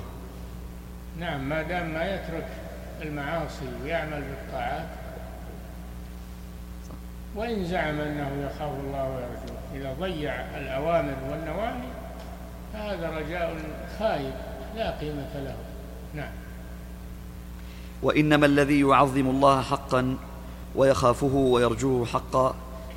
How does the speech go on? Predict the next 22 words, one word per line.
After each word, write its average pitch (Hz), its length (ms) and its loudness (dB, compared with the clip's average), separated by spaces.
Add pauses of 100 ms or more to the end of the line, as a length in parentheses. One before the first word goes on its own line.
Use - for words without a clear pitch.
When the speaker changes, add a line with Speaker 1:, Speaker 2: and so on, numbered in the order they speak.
(160)
Speaker 2:
من 127 220 2
أقام 123 400 6
أمره 123 440 6
واتبع 120 640 6
شريعته. 117 560 4 (1040)
Speaker 1:
نعم، 143 260 -2 (340)
مجرد 156 540 -4
الخوف 156 400 -4 (360)
والرجاء 160 720 -4 (920)
بدون 147 480 0
عمل 190 500 0
هذا 160 340 0
لا 151 220 0
يغني 151 360 -2 (140)
شيئاً، 117 280 -8 (160)
لا 180 140 -4
بد 160 340 -6
من 170 60 -6
العمل، 165 400 -4 (840)
عمل 151 240 -4
بالطاعة 180 500 -2
وترك 175 960 -6